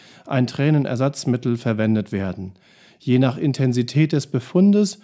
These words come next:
und wohl auch erblicher Veranlagung kann es dennoch zu erneuten Wucherungen kommen. Daher sollte der Befund langfristig regelmäßig kontrolliert werden.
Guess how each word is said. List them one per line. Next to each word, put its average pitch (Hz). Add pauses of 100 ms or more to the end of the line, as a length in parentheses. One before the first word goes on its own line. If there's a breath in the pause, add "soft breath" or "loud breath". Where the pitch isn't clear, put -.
(360 loud breath)
und 175
wohl 165
auch 139
erblicher 151
Veranlagung 165
kann 160
es 156
dennoch 170
zu -
erneuten 139
Wucherungen 139
kommen. 104 (880 soft breath)
Daher 170
sollte 147
der 147
Befund 160
langfristig 180 (340 soft breath)
regelmäßig 143
kontrolliert 135
werden. 95